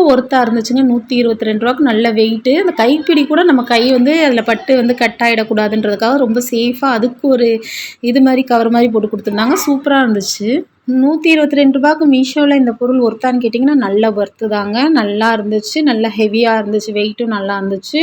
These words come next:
ரொம்ப பரவாயில்ல, சூப்பராக இருந்துச்சு மாடலும். எனக்கு வந்து இது வந்து குப்பை அள்ளுறது போடுறதுக்கு எனக்கு வந்து மனசு வரல. ஏன்னா பாப்பா வந்து நான் பிளாஸ்டிக்கில் வச்சுருக்கிறதுனால அது வந்து அடிக்கடி நம்ம மறந்து வெயிலில் வச்சிடுறோமா, அது வந்து இதாகிடுது,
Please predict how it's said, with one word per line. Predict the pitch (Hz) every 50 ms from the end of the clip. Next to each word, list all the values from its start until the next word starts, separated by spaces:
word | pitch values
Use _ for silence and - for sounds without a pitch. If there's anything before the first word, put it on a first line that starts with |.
| 370 466 480 -
ரொம்ப | - 220 226 254 294 370 -
பரவாயில்ல, | - 220 214 202 196 190 202
சூப்பராக | 202 - 262 254 262 - 254 262 240
இருந்துச்சு | 226 220 220 214 - - 208
மாடலும். | 208 202 202 190 190 190 196 202 254
எனக்கு | 285 262 226 - -
வந்து | 202 220 240 285
இது | 262 226 214 226
வந்து | 220 233 285 -
குப்பை | - 220 - _ - 285
அள்ளுறது | 277 285 277 254 262 262 240 233
போடுறதுக்கு | - 233 240 226 226 226 220 226 - 320
எனக்கு | 320 294 254 220 226
வந்து | 220 220 233 277 302 320 320 - - - - _ -
மனசு | 226 220 226 247 247 254 262
வரல. | 247 226 226 220 214
ஏன்னா | 214 220 254 262 -
பாப்பா | 214 214 233 262 294 285 302 277
வந்து | 254 240 240 240 254 285 269 254 262 - - - - -
நான் | - 226 226 226
பிளாஸ்டிக்கில் | 247 233 262 285 285 - 311 302 277 254
வச்சுருக்கிறதுனால | 233 220 220 - 226 214 - 226 220 214 214 208 220 233 247 240
அது | 233 220
வந்து | 233 240 247 233
அடிக்கடி | 220 220 220 233 240 254
நம்ம | 254 240 226 220
மறந்து | 220 214 220 226 233 220
வெயிலில் | 220 220 220 247 240 233 208
வச்சிடுறோமா, | 202 - - 208 208 208 208 220 214
அது | 208 208
வந்து | 208 214 214 226 262
இதாகிடுது, | 247 220 208 214 214 208 202 202 196 202